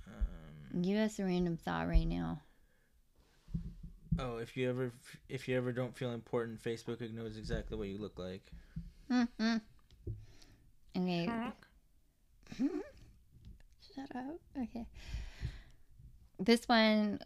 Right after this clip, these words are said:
Speaker 2: it was like, "I'm really nervous about going to Fullerton,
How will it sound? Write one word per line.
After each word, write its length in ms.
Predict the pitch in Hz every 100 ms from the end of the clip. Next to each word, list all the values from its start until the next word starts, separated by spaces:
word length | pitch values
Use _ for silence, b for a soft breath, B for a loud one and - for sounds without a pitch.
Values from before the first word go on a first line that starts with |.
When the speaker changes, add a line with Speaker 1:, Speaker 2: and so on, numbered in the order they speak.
| -
Speaker 2:
it 160 | 190 185
was 160 | 185
like, 240 | 180 180 -
"I'm 200 | 220 247
really 200 | 269 285
nervous 360 | 262 240 233 220
about 240 | - 185
going 220 | 190 190 202
to 60 |
Fullerton, 720 | 208 190 185 180 190 180 180